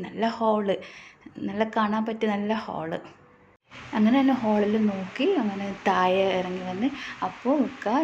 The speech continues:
നല്ല ചായയും ഉണ്ണിയപ്പവും വെച്ചിരുന്നു. അപ്പോൾ നല്ല ഉണ്ണിയപ്പം, നല്ല ടേസ്റ്റിയായ ഉണ്ണിയപ്പം, നല്ല എന്താ പറയണ്ടേ, നല്ല ഹ-, ഹാർഡായിട്ട് നല്ല ഉണ്ണിയപ്പം. അപ്പോൾ പിന്നെ തരി കൊണ്ടുണ്ടാക്കിയതാന്ന് തോന്നുന്നു. അത് നല്ല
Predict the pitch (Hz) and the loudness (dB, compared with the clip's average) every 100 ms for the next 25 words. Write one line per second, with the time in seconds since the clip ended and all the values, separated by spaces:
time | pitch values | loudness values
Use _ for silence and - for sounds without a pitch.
0 | 247 214 180 208 - 226 190 180 180 208 | 2 0 -2 -2 -2 -4 -2 -2 0 2
1 | 339 - - 208 190 202 185 - 240 262 | 0 -2 -4 -4 -2 -4 -4 -2 0 0
2 | - 170 170 170 - - - 247 285 311 | -2 -6 -6 -8 -12 -14 -10 -2 0 2
3 | 247 233 285 359 240 - - 208 175 - | 2 2 2 2 2 -2 -4 -4 -4 -6
4 | 180 - - - 226 233 302 277 240 - | -6 -6 -16 -6 -4 0 0 0 -2 -8
5 | - 202 202 - - 240 226 233 247 185 | -2 0 0 -6 -4 -2 0 2 2 0
6 | 180 170 - - 220 233 254 247 - - | -6 -6 -8 -4 -2 0 0 0 -6 -14
7 | - - 208 247 220 208 208 214 208 202 | -10 -4 0 2 2 0 0 0 -2 -4
8 | 202 202 - - - - 208 202 208 220 | -4 -6 -8 -6 -8 -6 -6 -2 0 0
9 | 226 220 277 285 - - 220 220 226 240 | 0 0 -4 -6 -10 -10 -4 -2 2 2
10 | 214 185 185 175 - - - - - - | 0 -4 -8 -10 -10 -12 -12 -16 -8 -8
11 | - 214 233 254 220 - 190 185 180 - | -6 -2 0 0 -2 -4 -8 -6 -4 2
12 | 214 220 262 226 185 175 175 175 170 170 | 2 6 6 6 4 -4 -4 -6 -6 -6
13 | 175 185 208 202 240 226 247 220 214 233 | -8 -8 -10 -10 -6 -2 -2 -2 -4 -4